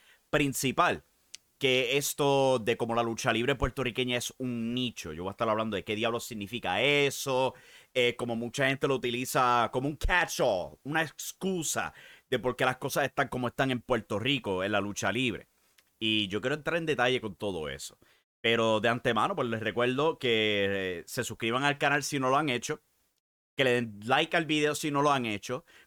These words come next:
Puedes escuchar esto vía podcast en cualquier aplicación, busca Impacto Estelar, te suscribes y lo recibes directamente a tu celular. Y con esperanza, el dos mil veinticuatro van a haber mucho más podcast disponible, va a haber mucho más contenido. Esa es la esperanza.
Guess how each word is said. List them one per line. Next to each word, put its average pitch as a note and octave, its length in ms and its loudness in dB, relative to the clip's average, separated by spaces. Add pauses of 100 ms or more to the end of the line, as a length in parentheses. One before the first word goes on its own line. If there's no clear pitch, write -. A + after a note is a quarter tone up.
Puedes C3 180 4
escuchar C#3+ 360 0
esto C#3 180 -2
vía C3 380 2
podcast B2+ 540 2
en A2 80 -8
cualquier A2 400 -2
aplicación, B2+ 500 0
busca B2 240 -2
Impacto A#2 360 -4
Estelar, C#3 220 0
te C#3 120 -6
suscribes G#3 640 0 (380)
y G3+ 100 -6
lo B2 80 4
recibes C3+ 340 0
directamente C3+ 480 0
a C3 100 -2
tu A#2 80 -8
celular. F2+ 460 -6
Y C3+ 100 -6
con C3+ 160 0
esperanza, C#3 480 2
el D3 80 0
dos A#2 120 0
mil B2 140 -4
veinticuatro D#3 680 0 (260)
van C3 160 0
a C3+ 40 0
haber C#3 180 4
mucho D#3 480 0
más E3 260 0
podcast D3+ 800 0
disponible, G2 640 -4
va F#2 100 2
a A#2 60 4
haber C#3+ 100 2
mucho C#3 300 -2
más C3+ 100 2
contenido. F#2+ 380 -6
Esa - 120 -4
es D3 60 -2
la C3+ 60 0
esperanza. G2+ 720 -4